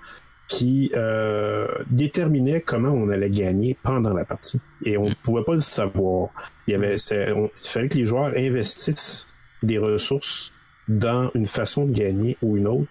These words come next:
Speaker 1: Puis à la fin de la partie, la, la, la partie, euh,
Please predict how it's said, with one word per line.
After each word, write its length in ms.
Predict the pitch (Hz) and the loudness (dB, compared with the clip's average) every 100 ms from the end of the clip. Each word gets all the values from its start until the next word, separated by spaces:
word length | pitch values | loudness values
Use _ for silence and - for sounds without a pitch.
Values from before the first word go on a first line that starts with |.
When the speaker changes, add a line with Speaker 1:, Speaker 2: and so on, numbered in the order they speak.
| - | -2
Speaker 1:
Puis 100 | 101 | 0
à 80 | |
la 140 | 101 98 | 0 0
fin 240 | - 160 | -2 0
de 80 | 165 | 0
la 80 | 110 | 0
partie, 520 | 98 - - - 170 - - - - | -2 -4 -8 -4 -4 -6 -20 -10 -2
la, 140 | 98 98 | -2 0
la, 260 | 110 101 95 - - | 0 0 0 -2 -4
la 180 | 120 104 | -2 -2
partie, 520 | 92 - - 156 147 | -2 -4 0 2 2
euh, 540 | 113 101 98 95 90 | 2 2 2 2 0